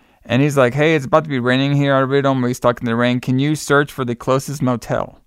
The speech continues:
All right. And then she says, "Yeah, I found one. It's off Highway seventy-one. It's called Mountaintop Hotel." All right. Then they start making jokes about it and stuff.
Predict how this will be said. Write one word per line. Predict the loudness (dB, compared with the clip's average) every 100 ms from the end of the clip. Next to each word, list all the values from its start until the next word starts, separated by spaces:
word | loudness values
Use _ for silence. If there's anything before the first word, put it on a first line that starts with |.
| _ _ _ _ _ _ -2
All | 2
right. | 4 2 0
And | 0
then | 0
she | -2 2
says, | 2 2
"Yeah, | 4 6 6
I | 4
found | 4 2 2
one. | 2 2 0
It's | -4 2
off | 2 2
Highway | 2 2 2 0
seventy-one. | 0 -2 0 0 2 2 2 0
It's | -4
called | 2 2 4
Mountaintop | 2 0 -4 -2 0 0
Hotel." | -2 -6 -4 -8 -8 -18 _ _ _ _ _ _ _ 0
All | 4
right. | 4 2
Then | 2
they | 2
start | 2 4
making | 2 0 2
jokes | 2 2 -2
about | 4 4 6
it | 0
and | -6
stuff. | -2 4 4 2 -10